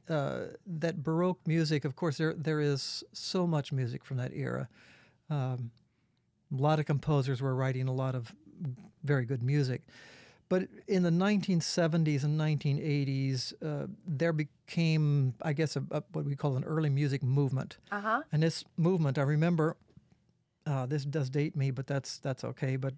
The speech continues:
Speaker 1: I remember when, in the seventies, when the new recording came out of Messiah, of Handel's Messiah. And of course,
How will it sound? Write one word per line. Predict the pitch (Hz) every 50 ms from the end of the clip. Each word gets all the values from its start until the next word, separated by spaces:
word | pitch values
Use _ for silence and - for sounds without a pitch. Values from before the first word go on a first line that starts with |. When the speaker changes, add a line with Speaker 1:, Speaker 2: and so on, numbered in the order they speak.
| 202 -
Speaker 1:
I | 147
remember | 147 147 151 160 160 156 160 156 143
when, | 143 151 147 143 147 - -
in | 202 147 143
the | 139
seventies, | 127 - - 165 156 143 151 151 156 156 147 139 -
when | 147 147 139 135 135 139 131 - - - - - - - _ -
the | 147 135 139 135
new | 131 131 139 160 170 165
recording | 160 156 139 - - - 156 143 147 147 139 131 131 123
came | - 151 143 131
out | 131 131 131 - -
of | - 143 117
Messiah, | 135 131 123 - - 156 143 135 127
of | 120 -
Handel's | - 147 156 143 139 127 -
Messiah. | 139 123 - - 151 139 131 123
And | 127 127
of | 131 131
course, | - 156 143 139 139 127 - -